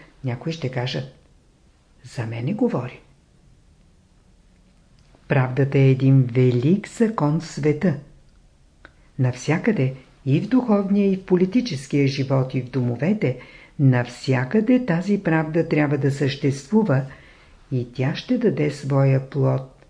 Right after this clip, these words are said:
туй, което е необходимо. Ако синът е справедлив, ако бащата е справедлив,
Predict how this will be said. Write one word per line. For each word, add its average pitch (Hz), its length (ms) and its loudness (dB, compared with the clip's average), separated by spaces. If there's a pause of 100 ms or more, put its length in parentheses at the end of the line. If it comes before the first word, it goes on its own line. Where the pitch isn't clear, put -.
(480)
туй, 175 360 0 (580)
което 135 460 -4
е 165 260 -2
необходимо. 139 800 0 (1800)
Ако 175 240 0
синът 254 360 2
е 120 40 0
справедлив, 127 800 -2 (580)
ако 123 200 -6
бащата 117 460 -8
е 220 60 0
справедлив, 123 680 -4